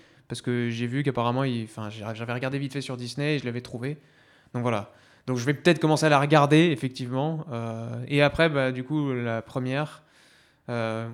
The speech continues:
on espère qu'elle arrive en France, parce que voilà, ça serait quand même aussi bien que tout ce qui se passe aussi aux États-Unis n'ait pas aussi une motion de censure en France, étant donné qu'il y a quand même beaucoup de communautés aussi L G B T qui sont en France, et plus en général aussi sur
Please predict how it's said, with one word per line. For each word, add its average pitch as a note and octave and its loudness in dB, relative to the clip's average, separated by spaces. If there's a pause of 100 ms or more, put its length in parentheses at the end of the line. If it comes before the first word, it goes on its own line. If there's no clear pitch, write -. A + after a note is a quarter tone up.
on C3 -2
espère D#3 2
qu'elle C3 0
arrive B2 2
en A#2+ -2
France, - -6 (520)
parce A#2 -6
que B2+ -4
voilà, B2+ 0
ça C3 -4
serait B2 -8
quand C3 -6
même C3 -4
aussi B2+ -6
bien D3 -2
que A#2+ -4 (220)
tout D#3+ 0
ce D3+ -2
qui D3 -6
se - -6
passe D3 0
aussi C#3+ -2
aux C#3 2
États-Unis C3+ 0
n'ait C3+ -2
pas C#3+ 0
aussi C#3 -2
une B2 -4
motion C3 -6
de C#3 -14
censure B2+ -8
en B2 -8
France, D3+ -6 (400)
étant C3+ 0
donné C#3+ 2
qu'il C#3+ -2
y - 0
a B2+ -12
quand C#3 -2
même C#3 -2
beaucoup C#3+ -4
de C3+ -4
communautés C3+ -4
aussi C3 -4
L A#2 -4
G A#2+ -6
B A#2+ -8
T B2 -10
qui B2 -16
sont A2+ -12
en A2 -10
France, C3 -12
et A#2+ -12
plus C3 -8 (300)
en B2+ -4
général B2+ 0
aussi C#3 -4
sur A#2 -10